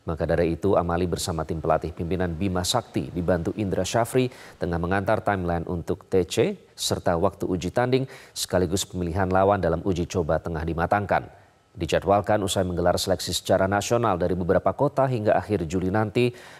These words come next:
para pemain langsung diproyeksikan terbang ke Jerman untuk menggelar pemusatan latihan sekaligus menjajal kekuatan negara yang sudah lolos kualifikasi Piala Dunia U tujuh belas.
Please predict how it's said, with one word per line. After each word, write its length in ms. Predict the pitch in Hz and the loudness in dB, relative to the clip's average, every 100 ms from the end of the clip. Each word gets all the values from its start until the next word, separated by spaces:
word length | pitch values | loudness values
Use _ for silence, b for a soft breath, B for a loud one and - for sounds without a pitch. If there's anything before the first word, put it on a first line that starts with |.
| - | -4
para 160 | 82 | -2
pemain 240 | 82 82 92 | 0 0 2
langsung 320 | 95 87 87 | 0 -2 -4
diproyeksikan 800 | 85 90 87 - 98 - 120 117 | -2 0 0 0 -6 0 0 0
terbang 400 | 127 98 110 123 | -2 0 0 0
ke 160 | 110 | -2
Jerman 480 | 87 107 117 139 87 - | 0 2 4 0 -2 -6
untuk 160 | 85 - | -8 -6
menggelar 320 | 87 82 82 - | -4 0 0 0
pemusatan 560 | 170 143 117 101 87 | -4 -2 -2 -2 0
latihan 400 | 82 90 104 147 208 B B | -2 -4 -2 -2 -4 B B
sekaligus 480 | - - 85 76 87 | -6 -2 -2 0 -4
menjajal 480 | 92 82 92 87 90 | -4 2 2 4 0
kekuatan 480 | 104 123 143 143 123 | 0 2 2 4 0
negara 320 | 98 90 87 | 2 4 4
yang 80 | 85 | 0
sudah 240 | 101 90 | 0 2
lolos 320 | 95 107 85 | 4 4 2
kualifikasi 640 | - 92 87 101 107 - 117 | 2 0 0 0 0 0 0
Piala 240 | 110 92 | 2 2
Dunia 400 | 80 90 90 82 | 2 -2 -2 -2
U 80 | 85 | -4
tujuh 240 | 92 76 | -4 -4
belas. 480 | 82 87 - - - | 2 2 2 0 -4